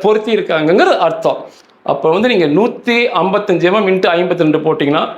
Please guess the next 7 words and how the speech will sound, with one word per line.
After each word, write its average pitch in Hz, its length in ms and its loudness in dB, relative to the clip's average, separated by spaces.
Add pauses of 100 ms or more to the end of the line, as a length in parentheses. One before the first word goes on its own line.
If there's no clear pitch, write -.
அது 131 160 0
எத்தனை 165 340 0
தூரம் 170 300 0
வருதோ, 143 320 0 (580)
அதுதான் 175 560 0
அந்த 165 260 -2 (140)
பீரங்கியோட 202 760 0